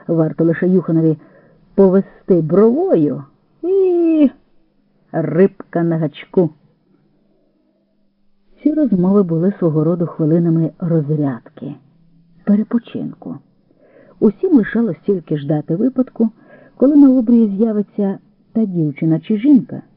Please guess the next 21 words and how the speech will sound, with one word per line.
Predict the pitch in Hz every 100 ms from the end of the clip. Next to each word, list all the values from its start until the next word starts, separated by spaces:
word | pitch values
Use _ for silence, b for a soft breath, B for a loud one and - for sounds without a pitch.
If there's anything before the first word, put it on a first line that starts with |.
| _
яку | 170 196
неодмінно | 196 190 170 143 185 294 339 311 285
закохає | 269 262 254 - 202 151
в | 147 -
себе | 165 -
Орел. | - 208 165 - - _ b b b b b _
І | 185
тоді | - 175 143 202 220
потерпілий | - 160 175 160 - 220 208 160
Короб | - 220 196 165
змушений | 156 180 208 - 196 175
буде | 165 202 185
віддати | 165 185 160 160 202 233 165
трофейного | 151 170 160 180 170 160 160 156
годинника, | 151 151 143 254 320 311 277 262 240 233 226 226 _ _
трофейні | 165 156 160 156 151 143 -
чоботи, | 214 254 254 220 - 196 202 b b b b b b b b
ліхтарик | 339 440 - - 185 170 170 165 - - - -
з |
трьома | 185 180 175 165
кольоровими | 165 170 170 170 160 170